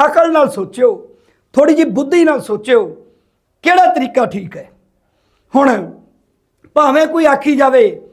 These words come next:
ਨਹੀਂ, ਨਹੀਂ, ਅਣਖ ਗੈਰਤ, ਅਣਖ ਗੈਰਤ ਇਸੇ ਗੱਲ 'ਚ ਨਹੀਂ ਹੁੰਦੀ ਵੀ ਵੱਢ ਦਿਓ, ਮਾਰ ਦਿਓ। ਅਣਖ ਗੈਰਤ ਤੇ ਜਿਗਰਾ ਇਸ ਗੱਲ 'ਚ ਵੀ ਹੁੰਦਾ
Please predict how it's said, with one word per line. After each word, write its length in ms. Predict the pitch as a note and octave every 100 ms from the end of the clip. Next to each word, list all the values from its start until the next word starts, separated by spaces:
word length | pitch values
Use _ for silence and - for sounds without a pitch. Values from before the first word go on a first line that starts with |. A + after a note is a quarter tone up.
| _ _ -
ਨਹੀਂ, 320 | B3 D4 D4
ਨਹੀਂ, 220 | C#4+ C#4+ C#4
ਅਣਖ 300 | C4 C4 C4+
ਗੈਰਤ, 280 | B3+ A#3 - - _ _ A3+
ਅਣਖ 240 | D4+ E4 C#4
ਗੈਰਤ 600 | F#3+ B3 C4+ C4+ D4+ B3
ਇਸੇ 340 | C4 C4 D4
ਗੱਲ 220 | C4+ C4
'ਚ 100 | B3+
ਨਹੀਂ 160 | C#4 D4+
ਹੁੰਦੀ 360 | A#3 A3 F#3 - _ _
ਵੀ 80 | C4
ਵੱਢ 400 | A3+ D#3+ C#4+ B3
ਦਿਓ, 260 | A#3 C4+ B3+
ਮਾਰ 360 | A3 A#3+ A#3+
ਦਿਓ। 380 | A#3+ A#3+ G#3+ D#3+ - _ _ A3+
ਅਣਖ 260 | C4+ C#4+ C4+
ਗੈਰਤ 580 | D3 A#3 A#3+ C4 B3+ -
ਤੇ 100 | B3
ਜਿਗਰਾ 360 | G3 A3+ B3
ਇਸ 160 | B3 G#3+
ਗੱਲ 180 | B3+ B3
'ਚ 80 |
ਵੀ 140 | A#3+ A#3
ਹੁੰਦਾ 340 | G3 F3 -